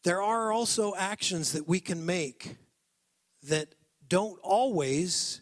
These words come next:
cause the blessing of God. And you may be here today and you may say, "Well, p-, man, Pastor Brian, who am I to determine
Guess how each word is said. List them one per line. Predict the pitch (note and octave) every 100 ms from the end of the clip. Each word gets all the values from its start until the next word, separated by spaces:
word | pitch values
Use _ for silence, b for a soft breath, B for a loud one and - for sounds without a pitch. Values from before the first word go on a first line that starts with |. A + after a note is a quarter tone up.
| _
cause | - F#3+ G3 E3
the | D#3+
blessing | F3 F#3+ G3 G3 G3
of | F#3
God. | G#3 A3+ E3 D#3
And | F3
you | G3+
may | A#3 A#3 A3 G#3
be | G3+ G3
here | C4 D#4
today | G#3+ F#3 G3+
and | G#3+
you | G#3+
may | A3 G3+
say, | - G#3+
"Well, | F#3 F3
p-, | - - B B B B B -
man, | A3+ F3
Pastor | E3+ D#3+ - D#3+
Brian, | F3+ F#3+ - B B B B _
who | - - C#4 D#4
am | A#3+ G3+
I | - G3+ A3+ B3+ F3+ B2+ G2 - G2 B B B B B B
to | - F3
determine | E3 - G#3 A3+ A#3 F3 A#2 G2+